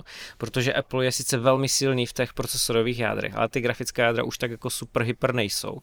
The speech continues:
Protože ta grafická jádra sdílejí s těmi procesorovými jádry, eh, paměť ram. A ta paměť ram, eh,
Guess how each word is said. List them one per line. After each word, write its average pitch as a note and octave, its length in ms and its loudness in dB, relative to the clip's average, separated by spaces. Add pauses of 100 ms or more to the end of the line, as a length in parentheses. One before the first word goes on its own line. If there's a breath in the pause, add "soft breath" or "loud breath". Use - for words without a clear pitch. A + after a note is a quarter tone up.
(400 loud breath)
Protože B2+ 300 -2
ta C3+ 140 2
grafická B2 520 0
jádra A2 560 2
sdílejí B2+ 460 4
s - 60 0
těmi B2+ 200 2
procesorovými A#2+ 1000 2
jádry, A2+ 640 4 (120)
eh, A2+ 160 0
paměť A#2 440 4
ram. F#2+ 360 6 (840 loud breath)
A A2+ 100 -4
ta C3+ 100 2
paměť C#3 340 4
ram, B2+ 400 6
eh, - 80 -12